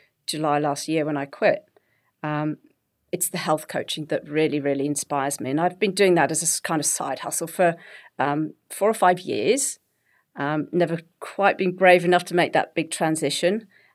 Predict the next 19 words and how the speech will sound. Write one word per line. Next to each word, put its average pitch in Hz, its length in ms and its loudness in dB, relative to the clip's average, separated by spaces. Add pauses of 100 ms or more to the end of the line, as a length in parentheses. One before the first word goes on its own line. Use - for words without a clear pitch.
(100)
Um, 151 420 -2
and 160 220 0
then 165 480 2 (1040)
really, 190 280 8
I 170 100 8
just, 165 260 -2
I 180 80 4
just 180 180 -6
felt - 240 0
that 160 180 -4
it - 140 0
was, - 180 -8
it 170 120 6
was 170 100 -4
now 139 220 0
or 143 60 0
never. - 400 -6 (600)
Um, 160 300 -4
so 185 320 2